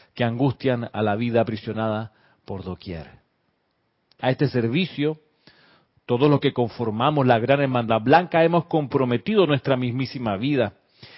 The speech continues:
consagrándola a la liberación de la tierra y sus evoluciones acompañantes, de la discordia de toda índole y descripción. Vengan ahora, mis amados,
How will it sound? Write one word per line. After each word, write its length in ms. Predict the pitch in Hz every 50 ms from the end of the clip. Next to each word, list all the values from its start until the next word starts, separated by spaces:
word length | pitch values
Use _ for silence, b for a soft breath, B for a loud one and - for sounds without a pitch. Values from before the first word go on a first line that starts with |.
| B B B
consagrándola 760 | - 123 113 - 123 113 123 143 156 156 143 139 139 139 135
a 180 | - 113 127
la 140 | 127 123 123
liberación 840 | 131 135 156 147 135 123 120 113 110 104 - - - 226 233 202
de 100 | 180 160
la 180 | 135 120 117 -
tierra 400 | 151 175 175 170 165 151 156 147
y 40 | 135
sus 220 | - - 135 110
evoluciones 640 | 117 123 120 117 117 117 113 110 - 156 156 156 135
acompañantes, 1000 | 127 117 104 117 113 98 - 110 110 120 139 147 151 139 - - 143 139 - _ B B B B B B B B B B
de 140 | - 110 120
la 120 | 120 117 110
discordia 720 | 113 113 - - - - 156 151 156 147 139 135 131 127
de 100 | 123 113
toda 280 | - 135 131 123 123
índole 440 | 131 143 147 151 139 143 135 127 123
y 60 | 120
descripción. 840 | 110 120 113 - - - 101 95 - - - - 104 90 80 80 69 76 82 87 _ _
Vengan 880 | 95 95 107 117 151 156 151 147 143 147 143 127 147 143 143 147 143 -
ahora, 640 | - - 87 113 156 196 214 185 180 175 180 180 -
mis 320 | 131 139 175 196 175 - -
amados, 600 | 117 104 104 104 120 156 175 175 165 160 165 151